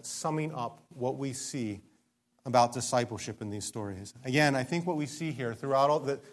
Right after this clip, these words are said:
the narrative thread connecting all of these is that discipleship is all about the person of Christ. Think about how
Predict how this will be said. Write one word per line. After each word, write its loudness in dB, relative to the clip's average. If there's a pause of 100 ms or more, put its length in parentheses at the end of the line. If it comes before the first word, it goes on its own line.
the -4
narrative 4
thread 4
connecting 0
all 4
of -2
these -10 (440)
is 0
that 6
discipleship 4 (640)
is -8
all -2
about -2 (140)
the -10
person -4
of -12
Christ. -10 (1500)
Think 2
about 6
how -6